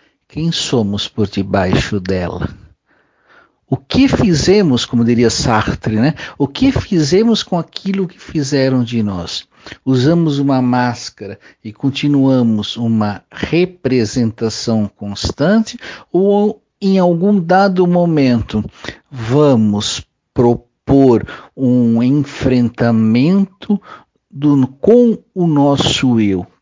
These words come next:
Quem eu sou, o que eu desejo, o que eu quero,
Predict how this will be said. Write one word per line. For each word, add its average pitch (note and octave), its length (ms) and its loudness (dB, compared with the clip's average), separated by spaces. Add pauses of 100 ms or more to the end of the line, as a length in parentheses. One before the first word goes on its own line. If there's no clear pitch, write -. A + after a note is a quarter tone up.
(120)
Quem E3 360 0
eu A#2 100 0
sou, G#2+ 540 -2 (240)
o C3+ 80 -12
que F#3+ 420 -2
eu C#3 140 2
desejo, A2 960 -2
o - 80 -2
que G#3+ 560 -2
eu C#3+ 320 -2
quero, A2 580 0